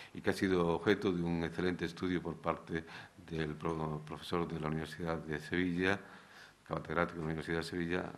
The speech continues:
Antonio Caballos, ¿no? Un magnífico estudio en el que han participado también otra serie de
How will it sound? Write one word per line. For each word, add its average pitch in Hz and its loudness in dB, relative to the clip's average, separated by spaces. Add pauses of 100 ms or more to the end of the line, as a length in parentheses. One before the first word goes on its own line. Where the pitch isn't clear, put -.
(160)
Antonio 78 -4
Caballos, 71 -2
¿no? 78 -8
Un 78 -4
magnífico 80 -2
estudio 95 -2
en 78 -4
el 73 -8
que 80 -6
han 80 0
participado 85 -2
también 78 -4 (500)
otra 85 -4
serie 78 -4
de 80 -2